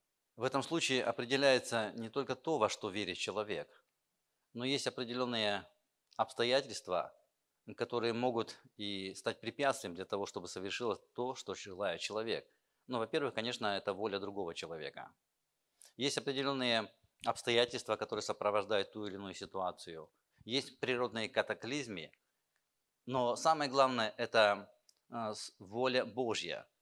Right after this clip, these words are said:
а, без которого, без которой ничего на, в этой, в этой вселенной не происходит.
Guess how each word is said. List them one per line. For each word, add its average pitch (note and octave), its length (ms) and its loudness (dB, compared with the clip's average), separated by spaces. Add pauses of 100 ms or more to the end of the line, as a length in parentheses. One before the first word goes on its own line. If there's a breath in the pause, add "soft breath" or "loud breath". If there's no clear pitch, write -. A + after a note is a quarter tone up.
(280)
а, A2+ 140 -4
без A2 260 -4
которого, B2+ 640 2 (200)
без A2+ 120 -4
которой C3 380 2
ничего C#3 540 0
на, A2 260 2
в G#2 80 -4
этой, A2+ 260 -2 (140)
в G#2+ 60 -4
этой A2 180 0
вселенной A2+ 460 -2
не G2+ 160 -2
происходит. F#2+ 580 -2